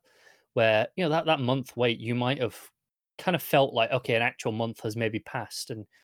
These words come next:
while we didn't see it, Diana's been off like this for a, for a few weeks.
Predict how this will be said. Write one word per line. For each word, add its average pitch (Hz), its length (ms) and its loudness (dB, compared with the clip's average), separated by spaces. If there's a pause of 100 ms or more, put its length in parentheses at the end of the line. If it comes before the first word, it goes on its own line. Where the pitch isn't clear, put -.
(120)
while 127 160 4
we 139 120 4
didn't 117 280 0
see 123 260 0
it, 107 140 -2
Diana's 113 340 0
been 113 140 0
off 117 200 -6
like 104 180 -2
this 101 220 -10
for 107 200 -4
a, 98 60 -4 (180)
for - 160 -2
a - 40 -2
few 113 240 -6
weeks. - 500 -10